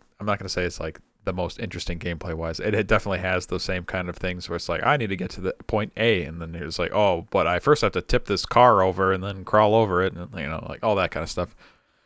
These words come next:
There, but, um, narratively, it's more interesting than I think. Th-, I th-, I thought the first one was kind of predictable.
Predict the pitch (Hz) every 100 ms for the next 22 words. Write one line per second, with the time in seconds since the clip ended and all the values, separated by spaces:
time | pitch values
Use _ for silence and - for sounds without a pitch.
0 | _ _ _ - 127 127 - _ - 135
1 | 131 - 127 110 98 95 - _ _ _
2 | _ _ _ _ _ _ _ _ _ _
3 | _ _ - - 131 131 160 165 156 165
4 | 165 - 123 123 - 113 - 135 139 131
5 | 127 120 117 117 127 120 - 131 123 190
6 | 160 170 220 175 - 180 175 160 123 -
7 | _ _ - 151 127 - 95 113 - 151
8 | 151 160 156